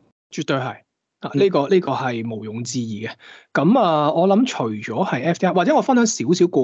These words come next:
Speaker 1: 人嘅經歷俾大家聽。誒，話說嗰陣時我都仲係，係啦，即係仲喺啲 I band 度做緊啦。咁，誒，我嗰陣時就負責幫，誒，幫啲中國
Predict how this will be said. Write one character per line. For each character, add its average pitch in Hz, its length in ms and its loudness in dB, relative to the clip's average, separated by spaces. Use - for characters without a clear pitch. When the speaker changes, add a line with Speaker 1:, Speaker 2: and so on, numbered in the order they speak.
Speaker 1:
人 110 80 -12
嘅 120 140 -10
經 143 280 -6
歷 - 40 -6
俾 120 120 -6
大 101 160 -2
家 - 80 -8
聽。 107 140 -6
誒， 180 320 2
話 190 180 4
說 196 160 0
嗰 233 200 2
陣 190 80 0
時 113 120 -4
我 113 80 -2
都 160 120 4
仲 117 200 -2
係， 104 380 -6
係 - 140 -4
啦， 131 100 0
即 147 120 -2
係 147 40 2
仲 127 160 -4
喺 123 160 0
啲 147 160 4
I 143 120 -2
band 151 120 0
度 135 80 -2
做 117 160 -8
緊 104 180 -8
啦。 156 200 0
咁， 185 280 2
誒， 143 240 0
我 147 140 4
嗰 226 160 2
陣 190 80 0
時 127 80 -2
就 120 100 -2
負 123 200 -2
責 127 160 0
幫， 151 560 0
誒， 151 320 -2
幫 185 200 2
啲 190 120 2
中 185 240 2
國 170 120 0